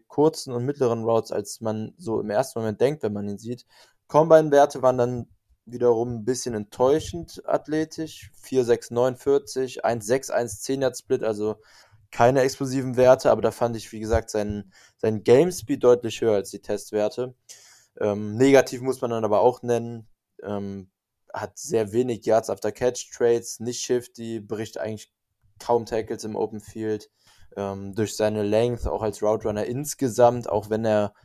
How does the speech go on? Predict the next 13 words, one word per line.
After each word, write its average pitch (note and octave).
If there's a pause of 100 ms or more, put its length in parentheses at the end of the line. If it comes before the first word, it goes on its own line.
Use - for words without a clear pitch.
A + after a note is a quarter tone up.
(280)
besser B2+
ist, A2
als G2
man G#2
denkt C#3+
bei C#3
der C3+
Frame, A#2+
trotzdem A#2+
noch A2
limitiert, A#2
also G#2 (520)
kann, -